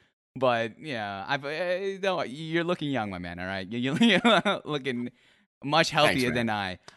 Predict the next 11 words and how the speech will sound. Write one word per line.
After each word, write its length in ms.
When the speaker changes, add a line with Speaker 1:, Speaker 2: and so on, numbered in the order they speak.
Speaker 1:
Um, 300
that 180
being 160
said, 400
all 140
right, 180
we're 120
moving 400
into 260
life 240
stories. 420